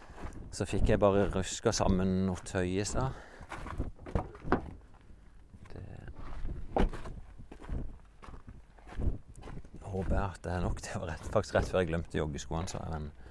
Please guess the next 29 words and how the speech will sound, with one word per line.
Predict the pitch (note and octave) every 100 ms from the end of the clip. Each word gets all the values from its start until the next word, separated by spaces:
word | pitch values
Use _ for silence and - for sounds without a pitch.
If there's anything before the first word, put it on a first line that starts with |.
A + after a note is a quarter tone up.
| - - - - - - -
jeg | -
kom | F2+
på | E2+ D#2+
det | E2+
i | E2
gang. | E2 F2+ - - - - - - - - - - - - - - - - - - -
Så | -
ser | - -
jeg | - -
bare | -
på | -
meg | - - - - - - - - -
ting | - D2+
her | D#2+ D2+
nå. | F2+ C3+ - - _ - _ - - - - - - - - - - - - - - - - - - - - - - - - - - - - - -
Det | - -
er |
jo | - C#2+
ganske | E2 G#2
lite | F#2+ F2
komplisert. | G2 F2+ F2+ D2+ D#2 -
Det | D#2
er | F2 F2+ - -
liksom | D#2 - E2+
en | E2+ E2 - -
shorts | - F#2+ G2 - - - - -
og | F#2 F2 E2+
et | F2+ - _ - - - - -
single, | - - F2+ F2 E2+